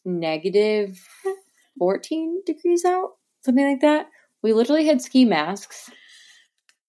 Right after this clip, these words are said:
Speaker 2: I have
Speaker 1: Funny ski
Speaker 2: funny
Speaker 1: masks.
Speaker 2: ski masks.
Speaker 1: Black.
Speaker 2: We're gonna have to post 'em.
Speaker 1: But,
Speaker 2: Yeah.
Speaker 1: yeah, I cut the whole,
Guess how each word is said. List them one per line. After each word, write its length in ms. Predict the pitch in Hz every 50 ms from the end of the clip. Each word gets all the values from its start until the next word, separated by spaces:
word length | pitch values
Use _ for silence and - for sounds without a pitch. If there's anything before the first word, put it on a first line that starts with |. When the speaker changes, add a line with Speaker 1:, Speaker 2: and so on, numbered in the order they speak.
| _ _ _ _ _ -
Speaker 2:
I 120 | 247 262 - 330 311 - - 269 -
have 160 | 240 220 214 -
Speaker 1:
Funny 300 | 339 403 403 403 381 370
ski 100 | - -
Speaker 2:
funny 240 | 339 311 - 269
Speaker 1:
masks. 240 | 269 247 233 240 254
Speaker 2:
ski 140 | 277 247 247
masks. 360 | 233 202 190 185 208 254 -
Speaker 1:
Black. 200 | - 233 247 277 247
Speaker 2:
We're 160 | 233 240 226
gonna 140 | 220 220 220
have 100 | 226 226
to 80 | 214
post 320 | - - 165 160 160 - -
'em. 160 | - - 269
Speaker 1:
But, 200 | 269 254 247 170
Speaker 2:
Yeah. 160 | 160 165 214
Speaker 1:
yeah, 320 | 214 214 220 220 226 - - -
I 120 | 226 226
cut 320 | 226 - - 254 254 247
the 100 | - 254
whole, 400 | - - 226 226 240 254 254 254